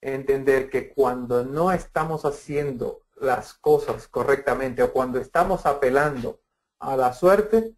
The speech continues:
pues en muy poquitas ocasiones,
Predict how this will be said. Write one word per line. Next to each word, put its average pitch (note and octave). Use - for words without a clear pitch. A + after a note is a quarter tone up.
pues -
en C3
muy D#3
poquitas D3
ocasiones, C#3